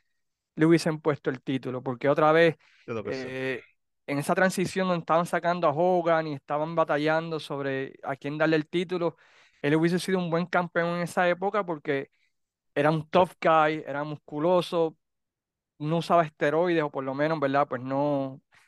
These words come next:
Speaker 1: al nivel que lo usaban Hogan y todos los demás. So, hubiese
Speaker 2: Sí.
Speaker 1: sido un buen campeón transitorio, ¿verdad? Entre la época de Hogan a la
Speaker 2: Yep.
Speaker 1: época de Bret Hart y H B K. Yo creo
Speaker 2: Correcto.
Speaker 1: que, eh,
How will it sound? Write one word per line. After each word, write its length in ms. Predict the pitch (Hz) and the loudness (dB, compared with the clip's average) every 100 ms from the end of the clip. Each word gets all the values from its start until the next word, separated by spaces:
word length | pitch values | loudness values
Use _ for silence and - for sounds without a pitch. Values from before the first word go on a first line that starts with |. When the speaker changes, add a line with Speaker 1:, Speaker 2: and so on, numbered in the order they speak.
| _ | _
Speaker 1:
al 220 | 139 135 139 | -2 0 2
nivel 380 | 135 147 170 | 2 4 4
que 120 | - 156 | 0 -8
lo 80 | |
usaban 400 | 139 - 143 147 131 | -6 -2 0 0 0
Hogan 460 | 160 170 151 139 | 0 0 0 -4
y 80 | 139 | -6
todos 180 | 143 147 | -6 -4
los 60 | |
demás. 360 | 151 151 143 160 _ _ _ _ _ | -2 0 0 -2 _ _ _ _ _
So, 140 | - 156 | -6 0
hubiese 240 | 160 180 | 2 2
Speaker 2:
Sí. 120 | - | 2
Speaker 1:
sido 140 | 202 202 | 2 2
un 140 | 180 | 0
buen 500 | 165 170 185 190 190 | 0 2 2 0 -6
campeón 600 | - 190 180 - 170 180 | -4 -4 -4 -4 -4 -4
transitorio, 880 | 185 175 165 175 156 180 190 156 147 | -2 -2 0 -2 0 4 4 4 2
¿verdad? 220 | 139 143 151 | 2 0 -2
Entre 300 | 156 147 139 | -2 -4 -2
la 140 | 135 | 0
época 340 | 139 156 160 160 | -2 -4 0 2
de 120 | 143 | 2
Hogan 420 | 165 165 139 143 _ _ _ _ _ _ _ | 2 2 0 -8 _ _ _ _ _ _ _
a 120 | 127 127 | -4 -2
la 140 | 127 | 0
Speaker 2:
Yep. 120 | 139 | -2
Speaker 1:
época 260 | 147 151 147 | -2 0 0
de 120 | 135 | 0
Bret 260 | 123 147 139 | 0 0 2
Hart 300 | 147 147 135 | 2 2 0
y 140 | 131 | -8
H 140 | 135 - | -10 -8
B 140 | 139 | -10
K. 380 | - 143 143 127 _ _ _ _ _ _ | -4 -2 0 -4 _ _ _ _ _ _
Yo 160 | 131 135 | -12 -2
creo 160 | 156 160 | 0 2
Speaker 2:
Correcto. 20 | |
Speaker 1:
que, 440 | 170 160 151 123 _ - | 2 2 0 -6 _ -20
eh, 80 | - | -20